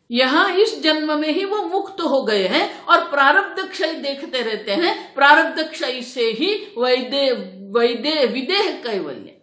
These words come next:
अब देखो, हाँ? तो विदेह कैवल्य की भी उनको प्राप्ति हो जाती है।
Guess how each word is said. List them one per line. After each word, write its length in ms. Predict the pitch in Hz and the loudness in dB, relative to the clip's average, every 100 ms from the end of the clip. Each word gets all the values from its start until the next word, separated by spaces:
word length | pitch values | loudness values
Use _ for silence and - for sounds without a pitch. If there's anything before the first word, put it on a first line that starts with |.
| - | -12
अब 80 | 175 | -12
देखो, 520 | 117 - _ _ - | -12 -20 _ _ -20
हाँ? 240 | - _ _ _ _ _ _ _ _ _ _ - | -20 _ _ _ _ _ _ _ _ _ _ -6
तो 120 | 302 | -4
विदेह 480 | 277 240 349 330 302 | -2 0 2 2 2
कैवल्य 480 | 359 277 277 277 | -2 0 0 0
की 180 | 277 320 | -2 -2
भी 140 | 294 392 | 0 0
उनको 360 | 403 381 403 | -2 -4 -6
प्राप्ति 420 | 330 302 262 - | 2 4 2 -2
हो 160 | 233 180 | -10 -10
जाती 420 | 160 113 - | -10 -16 -20
है। 60 | _ | _